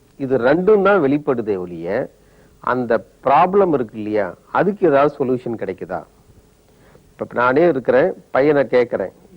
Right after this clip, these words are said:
"ஏப்பா, இதை இன்னைக்கு இந்த, நேத்து இந்த விஷயம் சொல்ல, ஏன் இன்னைக்கு படிச்சுட்டு வரல?" "எனக்கு அந்த வேலை இருந்தது சார், இந்த வேலை இருந்தது சார்." இன்னும் சில பேர் கேட்க, "இந்த மாதிரி விஷயத்துக்கு நான் இப்படி கோச்சிக்கிட்டேன், அது கேட்டாங்க, அதனால இப்படி சத்தம் போட்டேன்."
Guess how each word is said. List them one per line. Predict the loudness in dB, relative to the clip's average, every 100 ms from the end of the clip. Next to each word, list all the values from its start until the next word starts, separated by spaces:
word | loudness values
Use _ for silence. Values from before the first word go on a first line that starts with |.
| -2
"ஏப்பா, | -2 0 0
இதை | 0 -2 -6
இன்னைக்கு | -6 -4 -4
இந்த, | -4
நேத்து | 0 0 0 -4
இந்த | -4
விஷயம் | -4 -2 -2
சொல்ல, | -2 -2 0 2
ஏன் | 2
இன்னைக்கு | 0 -4
படிச்சுட்டு | -4 -4 -6 -6
வரல?" | -4 -4 -6 -8 _ -20 -10 -2
"எனக்கு | 0 2
அந்த | 0 0 2
வேலை | 4 4 4 2
இருந்தது | 0 -4 -6 0
சார், | 0 0 -4 -10
இந்த | -2 0
வேலை | 2 2 0
இருந்தது | -2 -10 -16 -12
சார்." | -12 -12 _ _ _ _ _ _ _ _
இன்னும் | -6 0 0
சில | 0 -2
பேர் | 0 -2 -2
கேட்க, | -6 -6 -10 -12 -20 -20 _ -6
"இந்த | 0 2
மாதிரி | 4 4 2
விஷயத்துக்கு | 0 -2 -4 -6 -6 -2
நான் | 0 -2
இப்படி | -6 -8 -4
கோச்சிக்கிட்டேன், | -4 -4 -8 -4 -6 -6 _ _ _ -6
அது | -4 0
கேட்டாங்க, | 2 2 2 0 2 0 0 -2
அதனால | 0 0 -2
இப்படி | -4 -6 -8
சத்தம் | -6 -8 -8
போட்டேன்." | -10 -8 -10